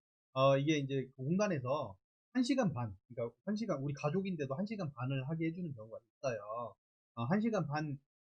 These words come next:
어, 근무를 하고 계신다, 하루에. 그리고 내가 매일매일,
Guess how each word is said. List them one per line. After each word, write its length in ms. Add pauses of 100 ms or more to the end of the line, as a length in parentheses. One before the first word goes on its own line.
어, 260
근무를 340
하고 180
계신다, 400
하루에. 420 (260)
그리고 240
내가 260
매일매일, 680